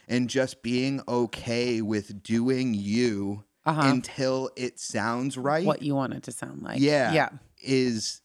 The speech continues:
Speaker 1: you, you know, you just have to do it over and over
Speaker 2: Right.
Speaker 1: and over and over and
Speaker 2: Right.
Speaker 1: over. And I've, and I've learned how to, I've learned how to set things enough for, especially if I know I'm working with somebody inexperienced.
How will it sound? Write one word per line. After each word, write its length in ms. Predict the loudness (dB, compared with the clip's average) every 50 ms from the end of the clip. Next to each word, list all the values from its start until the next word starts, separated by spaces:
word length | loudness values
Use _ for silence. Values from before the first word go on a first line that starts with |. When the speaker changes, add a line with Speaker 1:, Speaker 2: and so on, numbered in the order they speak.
| _ _ -2
Speaker 1:
you, 240 | 0 2 2 2 0 -6
you 340 | -10 -4 -2 -2 -2 0
know, 280 | -2 -2 -2 -2 -4 -4
you 160 | -4 -4 -4
just 340 | -4 -6 -6 -6 -6 -4 -4
have 140 | -4 -4 -4
to 80 | -4
do 160 | -2 -2 -2 -2
it 80 | -2 -4
over 300 | -8 -10 -10 -10 -10 -12
and 100 | -10 -6
over 100 | 0 2
Speaker 2:
Right. 200 | 2 2 2 0
Speaker 1:
and 80 | -4
over 240 | -6 -6 -6 -8 -12
and 100 | -14 -12
over 240 | -12 -10 -10 -10 -8
and 80 | -4
Speaker 2:
Right. 220 | -2 0 0 0 -2 -4
Speaker 1:
over. 80 | -10 -14 -20 -20 -20 -8 -4
And 140 | 0 0 2
I've, 260 | 0 0 -2 -6 -6 -4 -2
and 140 | -2 0 0
I've 220 | 0 -2 -2 0
learned 340 | 0 0 0 0 0 -2 -2
how 300 | -2 -2 -2 0 -2 -2
to, 520 | -4 -4 -2 0 2 2 2 2 0 -4 -8 _ _ _ _ _ _ _ _ _ _ _ _ _ _ _ _ _ 0
I've 200 | 0 0 2 2
learned 240 | 0 0 0 2
how 120 | 2 2 2
to 100 | 0 0
set 440 | -4 -4 0 0 0 0 0 -4 -4
things 500 | -2 -2 0 0 0 0 -2 -2 -4 -4
enough 500 | -2 -2 0 2 2 2 0 0 -2 -6
for, 380 | -12 -20 -10 -4 -4 -4 -2 -2
especially 640 | -4 -4 -4 -6 -4 -2 -2 -2 -2 -2 0 0 0 0
if 140 | -2 -2 -2
I 100 | -2 0 0
know 540 | 2 2 2 2 4 4 4 2 2 2 0
I'm 120 | 0 -2
working 320 | -2 -4 -6 -6 -8 -8 -8
with 100 | -8 -8
somebody 360 | -8 -8 -6 -6 -4 -4 -4
inexperienced. 840 | -6 -6 -10 -12 -12 -10 -8 -6 -6 -6 -8 -10 -12 -14 -18 -20